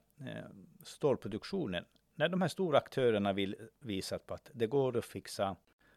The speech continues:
den här reduktionen från, eh, syre från, i tillverkningen med hjälp av vätgas, då behövs det mycket. Bara i norra Sverige så skulle det behövas åttio T W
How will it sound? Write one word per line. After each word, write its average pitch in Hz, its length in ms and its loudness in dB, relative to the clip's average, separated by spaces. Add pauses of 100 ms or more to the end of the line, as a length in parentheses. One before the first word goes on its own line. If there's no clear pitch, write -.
den 101 160 -6
här 98 60 0
reduktionen 95 640 -4
från, 90 260 -6
eh, 90 100 -6 (880)
syre 98 340 -4
från, 90 340 -6 (1040)
i 117 100 -6
tillverkningen 92 800 -2 (320)
med 104 120 -4
hjälp 90 220 -2
av 95 100 -6
vätgas, 90 640 -2
då 117 100 -2
behövs 104 240 2
det 95 160 -2
mycket. 92 340 -4
Bara 135 220 4
i 147 60 6
norra 143 240 4
Sverige 120 440 2
så 95 60 -10
skulle - 180 -10
det 95 40 -8
behövas 95 340 0
åttio 123 360 -6
T 95 220 -4
W 95 160 -2